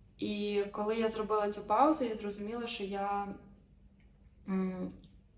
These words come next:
що мені необхідно просто подивитись на своє життя зверху, збоку, <laughs> е, і із цієї нової перспективи зрозуміти, що я хочу, куди я рухаюсь.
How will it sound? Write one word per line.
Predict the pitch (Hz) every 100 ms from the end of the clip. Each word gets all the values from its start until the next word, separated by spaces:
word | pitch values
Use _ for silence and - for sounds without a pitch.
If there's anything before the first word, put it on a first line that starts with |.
| - -
що | - 233
мені | 233 254
необхідно | 247 233 - 226 214
просто | 202 202 202 - 190 185 - - - - -
подивитись | 202 202 208 202 202
на | 196
своє | 196 202
життя | 190 196 - 196
зверху, | 190 190 196 254 269 262 254
збоку, | 247 175 202 233 233 240 240 247 - 269 - - -
<laughs> | - - - - - - - -
е, | 208 196 190 190 - - -
і | 214 214 208 202 196 - -
із | 208 196
цієї | 214 208 214 208
нової | 202 196 202 196
перспективи | 196 196 - 190 - 214 254 254
зрозуміти, | 202 185 185 196 202 196
що | - 190
я | 190
хочу, | - 240 247 -
куди | 185 185
я | 185
рухаюсь. | 185 - 254 220 202 -